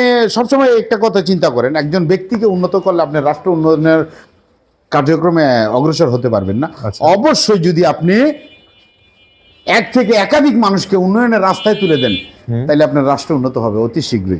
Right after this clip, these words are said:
Speaker 2: আচ্ছা।
Speaker 1: তাহলে এখানে বিষয়টা হলো কি, আমার দেশে যেহেতু বেকারত্বের হার বেশি, বেকার বেশি, হাজারো মানুষ তারা শিক্ষা লাভ করে ঘরে বসে আছে, হয়তো বা টাকা পয়সার জন্য চাকরি হচ্ছে না। আমি বলবো, সাজেস্ট করবো, ভাই,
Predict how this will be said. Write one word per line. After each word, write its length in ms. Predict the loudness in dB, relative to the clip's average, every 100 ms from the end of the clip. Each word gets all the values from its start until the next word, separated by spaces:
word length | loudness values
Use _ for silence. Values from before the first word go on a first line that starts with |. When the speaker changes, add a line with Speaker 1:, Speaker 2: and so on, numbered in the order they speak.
| -6 -18 -4
Speaker 2:
আচ্ছা। 340 | -4 -2 -2 -4 -8 -20 -20 -12 -2
Speaker 1:
তাহলে 140 | 0
এখানে 220 | 2 2
বিষয়টা 380 | 0 0 0 2
হলো 180 | 2 0
কি, 180 | 0 -4 -8 -8
আমার 300 | -2 0 0
দেশে 260 | 0 0 0
যেহেতু 280 | 0 0 0
বেকারত্বের 520 | 0 0 -2 -2 -4
হার 260 | 0 0 0
বেশি, 340 | -4 -6 -18 -20 _ _ _ _ _ _ _ -2
বেকার 320 | 0 0 0
বেশি, 280 | -2 -4 -12 -14 -20 _ -6
হাজারো 320 | -2 0 0
মানুষ 320 | 0 -2 0
তারা 220 | 0 0
শিক্ষা 560 | -2 -6 -4 0 0 2
লাভ 200 | 0 -2 0
করে 200 | 0 2
ঘরে 200 | 2 2
বসে 280 | 0 0
আছে, 240 | -2 -2 -10 -14 -20 _
হয়তো 200 | -4 0
বা 120 | 0
টাকা 240 | 0 -2 0
পয়সার 280 | 0 -2 -2
জন্য 220 | -2 -2
চাকরি 320 | -4 -4 -4
হচ্ছে 320 | -4 -4 -4
না। 100 | -4 -8 -20 -20 _ _
আমি 180 | 0 0
বলবো, 340 | 2 0 0 -2
সাজেস্ট 360 | -2 -2 -2
করবো, 280 | -2 -2 -2
ভাই, 220 | -2 -2